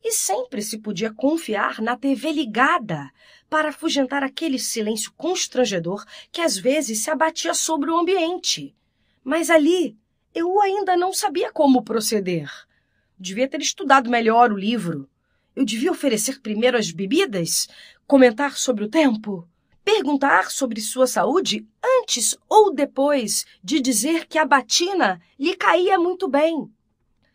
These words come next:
Fitei minha cunhada em busca de ajuda e ela muito discretamente apontou para o sofá com a cabeça.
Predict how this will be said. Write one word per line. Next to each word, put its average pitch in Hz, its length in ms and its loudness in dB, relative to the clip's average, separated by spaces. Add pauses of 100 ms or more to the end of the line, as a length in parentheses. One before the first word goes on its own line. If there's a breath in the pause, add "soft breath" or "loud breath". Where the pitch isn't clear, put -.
(160)
Fitei 392 560 -4
minha 330 320 4
cunhada 220 500 0
em 175 100 -4
busca 226 380 -4
de 190 80 -4
ajuda 185 540 -2 (280 loud breath)
e 285 140 2
ela 262 220 6
muito 240 500 6
discretamente 226 920 -2
apontou 254 460 2
para 240 160 2
o 226 40 -4
sofá 254 360 2
com 302 140 -2
a 302 60 -2
cabeça. 196 560 0